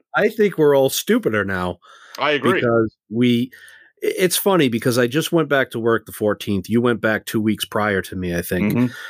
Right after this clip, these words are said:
Speaker 1: And it's like, i-, it's honestly like I never missed a beat.
Speaker 2: Yeah.
Speaker 1: And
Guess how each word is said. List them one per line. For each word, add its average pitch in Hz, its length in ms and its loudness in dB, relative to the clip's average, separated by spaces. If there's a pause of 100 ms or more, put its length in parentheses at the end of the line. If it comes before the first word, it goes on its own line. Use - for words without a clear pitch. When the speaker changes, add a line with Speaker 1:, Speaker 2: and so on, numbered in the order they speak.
(240)
Speaker 1:
And 143 120 0
it's 139 180 0
like, 156 320 -2 (240)
i-, - 160 -4
it's 165 200 0
honestly 185 420 2
like 147 180 0
I 131 100 0
never 127 280 0
missed 120 340 -4
a 90 40 -10
beat. 104 280 -6 (560)
Speaker 2:
Yeah. 104 200 -6
Speaker 1:
And 120 420 -2